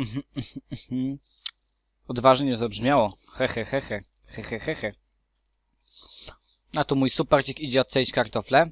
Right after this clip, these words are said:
O, o, nie świr. Rico Wariat Akali pewnie w-, i tak mi derę rozwali. Yo! Okej, jedziemy co do skilli wszystkich, pojedziemy na prędkości, tak. Noba. Okej, y, pasywka.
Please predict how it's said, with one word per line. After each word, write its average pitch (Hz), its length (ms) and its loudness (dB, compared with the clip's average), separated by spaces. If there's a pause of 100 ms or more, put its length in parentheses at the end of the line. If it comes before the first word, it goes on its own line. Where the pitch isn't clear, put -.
(120)
O, 131 160 2
o, 123 140 0
nie 139 160 0
świr. 123 360 0 (760)
Rico 139 260 2
Wariat 131 420 6
Akali 131 500 4
pewnie 135 300 2
w-, - 180 -18
i 131 60 -8
tak 160 200 2
mi 123 120 0
derę 110 340 4
rozwali. 113 540 4
Yo! 139 220 0 (1500)
Okej, 117 480 2
jedziemy 151 360 4
co - 120 -6
do 113 100 -2
skilli 123 340 -2
wszystkich, - 380 -6
pojedziemy 123 360 2
na 120 100 0
prędkości, 131 680 -2
tak. 117 360 0 (2250)
Noba. 113 440 -2 (540)
Okej, 113 440 2 (160)
y, 127 40 2
pasywka. 120 540 2